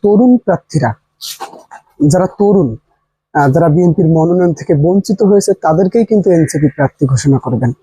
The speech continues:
তাদেরকেই কিন্তু কাছে টানবেন এনসিপি। আমার এ-,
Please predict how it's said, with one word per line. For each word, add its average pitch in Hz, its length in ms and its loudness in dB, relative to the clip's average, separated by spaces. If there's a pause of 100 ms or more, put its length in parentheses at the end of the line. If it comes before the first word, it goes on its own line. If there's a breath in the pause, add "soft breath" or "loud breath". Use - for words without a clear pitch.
(520)
তাদেরকেই 220 420 0
কিন্তু 233 160 2
কাছে 208 280 -2
টানবেন 170 320 0
এনসিপি। 139 420 -2 (540)
আমার 202 240 -2
এ-, 208 200 0